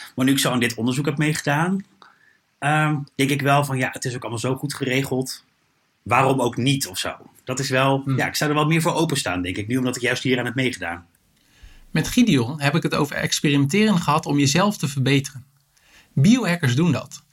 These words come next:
Speaker 2: Zij zien hun lichaam als iets wat je kunt aanpassen, verbeteren en upgraden. In het intermezzo die nu volgt, licht ik dit toe met een actuele casus.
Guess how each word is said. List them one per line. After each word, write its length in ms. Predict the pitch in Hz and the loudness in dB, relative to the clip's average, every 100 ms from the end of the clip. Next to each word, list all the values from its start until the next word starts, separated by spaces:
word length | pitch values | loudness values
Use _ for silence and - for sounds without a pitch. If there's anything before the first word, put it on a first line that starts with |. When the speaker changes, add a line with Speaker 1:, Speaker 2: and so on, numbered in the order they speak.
| _ _ | _ _
Speaker 2:
Zij 180 | - 135 | -4 0
zien 220 | 131 196 | 2 4
hun 120 | 180 120 | 4 4
lichaam 460 | 175 - 175 190 | 2 0 -2 -2
als 160 | - 127 | -4 -2
iets 160 | 143 | -2
wat 180 | 143 139 | 0 -2
je 60 | 139 | -2
kunt 220 | 127 117 | -2 0
aanpassen, 580 | 131 170 156 143 147 139 | 2 2 0 -2 0 -2
verbeteren 680 | 135 117 180 214 131 120 | 0 2 2 2 0 -2
en 220 | 131 135 170 | 0 -2 0
upgraden. 560 | 170 - - 139 - - _ _ _ _ _ - | -2 -2 -4 -8 -14 -20 _ _ _ _ _ -8
In 140 | 151 165 | 0 2
het 120 | 175 | 2
intermezzo 520 | 170 165 180 240 247 | 0 2 2 2 2
die 160 | 180 156 | 4 6
nu 180 | 233 | 6
volgt, 480 | 262 190 233 247 - - - - | 4 0 -2 -4 -10 -20 -20 -6
licht 280 | 143 214 214 | 2 2 2
ik 140 | 170 | 0
dit 180 | 139 127 | 0 0
toe 180 | - 214 | 2 4
met 200 | 180 123 | 4 0
een 120 | - | -4
actuele 520 | - 226 - 180 151 | -2 0 2 2 2
casus. 680 | 139 110 110 - - - - | 0 -2 -2 -4 -4 -6 -8